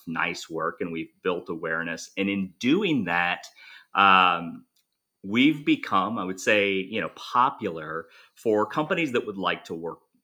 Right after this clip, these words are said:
with us, right, and grow with us. And, and I think that's very important. And I know our company thinks that's important, that we become even better at partnering with,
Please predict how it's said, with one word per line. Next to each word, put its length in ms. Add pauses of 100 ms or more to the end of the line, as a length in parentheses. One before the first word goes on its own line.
with 320
us, 380 (200)
right, 200
and 240
grow 320
with 260
us. 300 (440)
And, 640 (300)
and 140
I 100
think 220
that's 220
very 260
important. 560
And 100
I 60
know 140
our 100
company 420
thinks 240
that's 320
important, 640
that 180
we 280
become 680
even 380
better 460 (380)
at 200 (320)
partnering 800 (280)
with, 440